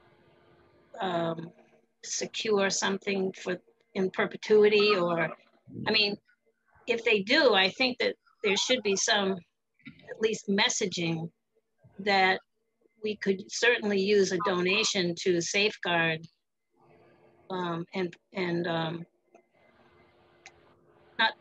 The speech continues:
just safeguard, but, uh, package it,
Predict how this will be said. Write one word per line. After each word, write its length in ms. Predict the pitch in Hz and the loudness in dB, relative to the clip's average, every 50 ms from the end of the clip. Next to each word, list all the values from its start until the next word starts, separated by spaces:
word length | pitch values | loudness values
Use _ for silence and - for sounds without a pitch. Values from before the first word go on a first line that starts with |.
| _ - | _ -2
just 280 | 233 214 202 - - | -2 -2 -2 -2 -2
safeguard, 600 | - 220 214 208 - - 196 185 185 180 175 170 - | 0 0 0 0 -2 -2 0 2 2 2 0 -2 -2
but, 240 | 190 175 175 - - _ _ _ _ _ _ _ _ _ _ _ _ _ - - _ - - - _ _ _ _ _ _ _ _ _ _ _ _ _ _ _ 190 | -2 -2 -2 -2 -6 _ _ _ _ _ _ _ _ _ _ _ _ _ -20 -20 _ -20 -20 -20 _ _ _ _ _ _ _ _ _ _ _ _ _ _ _ -8
uh, 340 | 190 190 180 180 185 - 180 - _ _ _ _ _ _ - - - _ _ - - - | -6 -6 -6 -6 -6 -8 -10 -14 _ _ _ _ _ _ -10 -10 -10 _ _ -20 -18 -10
package 440 | - - - 208 - - 214 190 - 190 | -2 2 2 2 2 2 -2 -2 -2 -2
it, 140 | 190 - | -4 -4